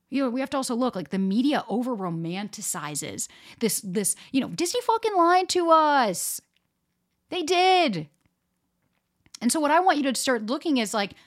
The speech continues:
are you looking at the red flags objectively? Are you justifying your partner's behavior? Or are you chasing that drama that you only feel s-, it's, it's good when you have the highs and lows? Because maybe you grew up in a household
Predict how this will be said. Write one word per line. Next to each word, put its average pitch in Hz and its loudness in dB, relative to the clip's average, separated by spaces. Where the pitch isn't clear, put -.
are 226 -2
you 277 0
looking 427 -6
at 403 -12
the 302 -4
red 220 -2
flags 214 -4
objectively? 262 -10
Are 233 2
you 262 4
justifying 240 0
your 202 -2
partner's 202 -4
behavior? 190 -8
Or 262 4
are 254 6
you 277 4
chasing 294 0
that 269 0
drama 214 -2
that 240 4
you 269 4
only 285 2
feel 277 -2
s-, - -4
it's, 240 -6
it's 214 -2
good 269 -2
when 220 -2
you 226 -2
have 226 -2
the 226 -6
highs 208 -2
and 196 -4
lows? 196 -2
Because 202 -10
maybe 240 -4
you 320 -4
grew 285 -2
up 285 -2
in 262 0
a 233 -2
household 208 -4